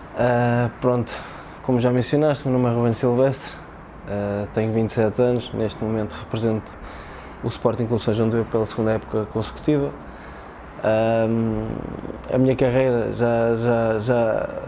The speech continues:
já estive em alguns sítios, como também já estive a falar com, com o teu, com o teu colega.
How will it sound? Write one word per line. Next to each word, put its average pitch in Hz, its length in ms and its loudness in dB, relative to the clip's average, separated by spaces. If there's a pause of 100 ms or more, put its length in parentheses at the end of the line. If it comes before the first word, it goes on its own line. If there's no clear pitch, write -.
já 113 140 0
estive 123 280 2
em 127 80 4
alguns 123 340 2
sítios, 120 380 2
como 113 220 -2
também 113 240 2
já 110 120 2
estive 107 220 0
a - 160 -4
falar 107 180 -2 (120)
com, 107 160 -4
com - 1040 -12
o - 20 -8
teu, 110 160 -4
com - 280 -6
o - 20 -4
teu 113 160 0
colega. 120 500 2